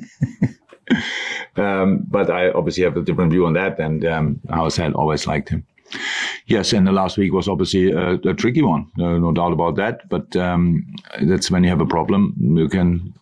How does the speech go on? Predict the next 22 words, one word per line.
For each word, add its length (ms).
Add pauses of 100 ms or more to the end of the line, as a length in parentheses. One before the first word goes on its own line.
(160)
um, 320 (1000)
stick 220
to 60
the 80
problem 380
or 100
you 300
find 180
a 40
solution. 420
I'm 120
more, 360
more 220
than 140
happy 440
to 140
have, 240 (640)
to 80
have 160
the 100
solution. 560 (720)
And 560